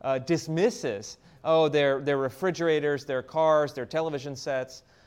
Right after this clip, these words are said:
Um, you know, he says that's part of their false consciousness and, and, and, and et cetera. But, but he, he concludes nonetheless that, um, the revolution cannot come from the working class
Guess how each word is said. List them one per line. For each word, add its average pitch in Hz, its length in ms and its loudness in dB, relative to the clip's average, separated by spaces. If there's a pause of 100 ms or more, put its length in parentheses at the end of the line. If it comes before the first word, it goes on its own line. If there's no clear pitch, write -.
(140)
Um, 127 360 -6
you 143 120 -6
know, 131 240 0
he 165 200 -4
says 160 260 0
that's 147 280 0
part 151 220 2
of 127 100 -4
their 120 160 -2
false 143 320 -2
consciousness 131 880 -8
and, 113 180 -12
and, 101 180 -12
and, 107 160 -14
and 113 120 -12
et 110 100 -10
cetera. 139 320 -2
But, 120 260 -4 (440)
but 151 160 0
he, 165 140 -8
he 156 160 -8
concludes 175 520 -2
nonetheless 156 600 0
that, 131 300 -4 (360)
um, 120 340 -6 (200)
the 143 100 -2
revolution 175 600 0
cannot 160 380 -6
come 151 220 -8
from 139 160 -8
the 131 60 -4
working 127 280 -6
class 104 460 -8